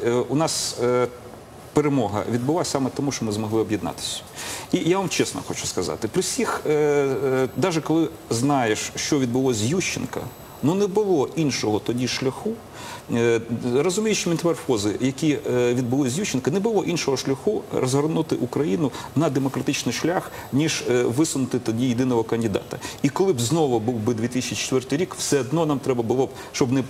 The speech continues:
допускати Януковича, щоб не допускати ту тиранію, яку сьогодні ми всі відчуваємо, все одно нам треба було тоді єднатися і перемагати. Тому я ще раз хочу сказати, сьогодні задача перемогти, захистити країну. Це є пріоритети. Що стосується, е, хто там президентська кампанія, як там буде президентська, я, е,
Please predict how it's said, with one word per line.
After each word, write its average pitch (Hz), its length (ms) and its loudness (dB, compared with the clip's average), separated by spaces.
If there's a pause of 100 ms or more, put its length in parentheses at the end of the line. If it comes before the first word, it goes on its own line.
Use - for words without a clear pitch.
(120)
допускати 131 600 0
Януковича, 123 520 0
щоб 135 200 0
не 139 60 2
допускати 131 520 0
ту 135 180 0
тиранію, 143 480 2
яку 127 220 0
сьогодні 127 380 0
ми 123 100 0
всі 123 180 -2
відчуваємо, 156 480 0 (140)
все - 160 2
одно 151 180 0
нам 147 100 2
треба 131 280 -2
було 127 160 0
тоді 117 240 -2
єднатися 120 480 0
і - 20 -2
перемагати. 113 520 -2 (360)
Тому 208 360 2
я 175 200 2 (120)
ще - 160 -2
раз - 140 -4
хочу - 140 -4
сказати, - 180 -6
сьогодні 180 320 2
задача 135 460 -2 (260)
перемогти, 127 540 0
захистити 135 540 -2
країну. - 400 -2 (140)
Це - 160 0
є 139 120 2
пріоритети. 127 600 -2 (360)
Що 220 140 0
стосується, 180 760 2 (100)
е, 139 300 2
хто - 220 -2
там 160 200 -2
президентська 139 800 0
кампанія, 135 520 0
як 165 180 -2
там 143 140 -2
буде 139 160 -2
президентська, 135 480 0
я, 220 160 2
е, 156 260 0